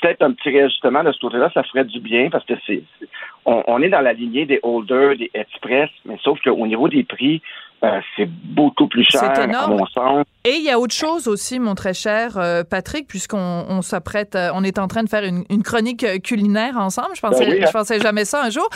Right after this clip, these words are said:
Speaker 2: Mais, euh, c'est que, euh, ben, Mousseau, euh, donc, euh, c'est un chef extraordinaire, puis il avait son restaurant en, en son nom avant, M-, M O U deux S O. Euh, Mousseau est super talentueux, puis c'était un restaurant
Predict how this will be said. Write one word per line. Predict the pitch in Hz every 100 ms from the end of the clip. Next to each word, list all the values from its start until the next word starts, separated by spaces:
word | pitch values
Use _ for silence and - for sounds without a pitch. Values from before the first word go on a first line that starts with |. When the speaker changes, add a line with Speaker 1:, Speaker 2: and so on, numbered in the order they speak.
| - -
Speaker 2:
Mais, | 226 240 233 220
euh, | 202 185 277 -
c'est | - 262
que, | 233 277 311 339 -
euh, | 208 196
ben, | 185 214
Mousseau, | 214 254 - - 269 302 294
euh, | 190
donc, | 180 214 233
euh, | 185
c'est | 165 196
un | 185
chef | - 214 214 -
extraordinaire, | - 208 - 254 220 208 277
puis | 359
il | 202
avait | 185 233
son | - 214
restaurant | 190 190 208 180 208 214 - - -
en, | - 208 196 -
en | 208
son | 196 - 202
nom | 190 226 403 -
avant, | - 220 208 330
M-, | 208 202 202 _
M | 226 226
O | 226
U | 226 240
deux | 202 202 180
S | 196 - - - -
O. | 226 330 - - - -
Euh, | 196 180 180
Mousseau | 202 208 285
est | 220
super | - - 226 254 277
talentueux, | 208 180 175 214 311
puis | -
c'était | -
un | 208
restaurant | 190 180 196 180 208